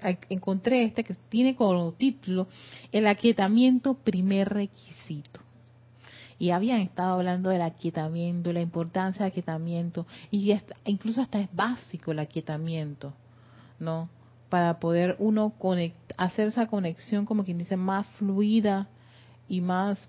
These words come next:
prístina con tu presencia yo soy. No quiere decir que si tú estás en un, en, en,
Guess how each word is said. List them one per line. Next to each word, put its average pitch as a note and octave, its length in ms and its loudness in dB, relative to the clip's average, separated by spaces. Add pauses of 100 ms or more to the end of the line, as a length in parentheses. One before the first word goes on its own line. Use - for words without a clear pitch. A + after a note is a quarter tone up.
prístina G#3+ 520 0
con F3 180 -6
tu E3 100 -6
presencia E3+ 640 -4
yo D#3+ 180 -4
soy. D3+ 440 -8 (380)
No G3 140 0
quiere B3+ 360 4
decir A3 360 4
que A#3 100 0
si G#3 100 -2
tú G3 100 -6
estás G#3+ 160 2
en G#3+ 100 4
un, G#3+ 280 2
en, F3+ 420 -2
en, F3 320 -2